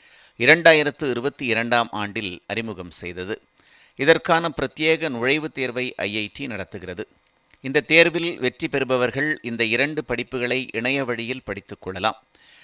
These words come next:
வேலை வாய்ப்புக்கு உத்தரவாதமுள்ள இந்த படிப்புகளில் அரசு பள்ளி மாணவர்களை அதிக அளவில் சேர்க்க ஏதுவாக பள்ளி கல்வித்துறை பல்வேறு முயற்சிகளை மேற்கொண்டு வருகிறது. இந்த படிப்புகள் குறித்து மாணவர்களுக்கு விழிப்புணர்வை ஏற்படுத்துவதுடன்,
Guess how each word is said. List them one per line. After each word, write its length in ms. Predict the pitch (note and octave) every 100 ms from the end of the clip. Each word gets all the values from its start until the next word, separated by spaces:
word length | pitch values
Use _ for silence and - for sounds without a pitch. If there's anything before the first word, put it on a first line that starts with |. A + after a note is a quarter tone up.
| - -
வேலை 380 | C3+ F3 F3+
வாய்ப்புக்கு 500 | C#3+ C3 A#2 C3 -
உத்தரவாதமுள்ள 880 | C#3+ G2+ A2+ D3 C#3+ C#3 C3 A#2+ A#2
இந்த 220 | A#2 G#2+
படிப்புகளில் 680 | G#2 A2 A#2 A2+ A2+ B2+ C#3
அரசு 420 | G#2 A#2+ C3 -
பள்ளி 260 | - A#2+ A#2
மாணவர்களை 720 | A2 G#2+ A#2+ A#2 G#2+ A2+ A#2 -
அதிக 300 | G#2 A#2+ B2+
அளவில் 260 | A#2 A2
சேர்க்க 400 | - A2 G#2 -
ஏதுவாக 640 | F#2 G2 F#2 F2 F#2+ G2 D#2+ _ - - _
பள்ளி 300 | C#3 D#3+ F#3+
கல்வித்துறை 680 | F3+ D3+ D3+ E3 C#3+ C#3 D3
பல்வேறு 460 | - B2+ B2 D3+ C3+
முயற்சிகளை 640 | A2+ B2 - A2 G#2+ A2
மேற்கொண்டு 480 | G2+ F#2+ G#2 G2+ F#2+
வருகிறது. 460 | F#2+ F#2 F#2 A2+ - _ _ _ _
இந்த 260 | - D3+ E3+
படிப்புகள் 540 | - C#3+ D3 C#3+ C#3
குறித்து 460 | C3 B2+ B2 D3 C#3+
மாணவர்களுக்கு 840 | A2+ A2 C3 B2 A2+ A#2 - A2+
விழிப்புணர்வை 680 | G#2 C3+ C#3 C#3 A#2 A#2 G2+
ஏற்படுத்துவதுடன், 800 | A#2 - A2+ G#2+ G2 F2+ G2